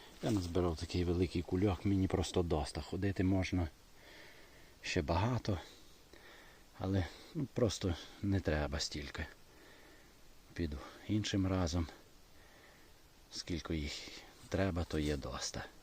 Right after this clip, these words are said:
Вам дякую, що зі мною, за перегляд. Всім миру,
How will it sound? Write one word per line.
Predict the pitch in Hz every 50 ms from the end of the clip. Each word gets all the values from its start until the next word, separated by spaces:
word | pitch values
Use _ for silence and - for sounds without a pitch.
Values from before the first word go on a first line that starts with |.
| - - - - - - - - - - - - - - - - - - - - - - - - - - - - - - - - - - - - - - - -
Вам | 107 107 120 123 123
дякую, | 117 113 87 80 - 90 87 80 76 - - - - - - - - - -
що | - - - 87
зі | 76 78 87
мною, | 90 95 107 117 123 117 110 107 85 - - - - - -
за | 90 78 76 80
перегляд. | - - 85 87 101 117 113 104 101 107 98 90 - - - - - - - - - - - - - - - - - - - - - - - - - -
Всім | - - - 85 82 85 85
миру, | 85 82 80 76 76 71